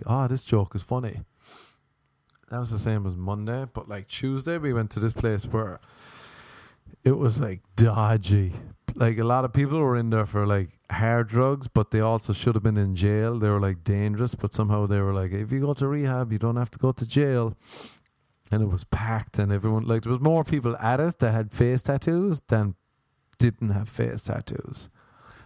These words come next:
Like, there was one dude, he had, like, a shaved head and a beard.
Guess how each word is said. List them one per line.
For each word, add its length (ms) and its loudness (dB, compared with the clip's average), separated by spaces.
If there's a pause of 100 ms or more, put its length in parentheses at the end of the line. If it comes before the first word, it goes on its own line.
(100)
Like, 120 -2
there 100 -4
was 180 -6
one 280 -2
dude, 420 -2 (1800)
he 220 -4
had, 100 -2
like, 180 0
a 40 -2
shaved 460 0
head 180 2
and 80 -2
a 60 2
beard. 580 2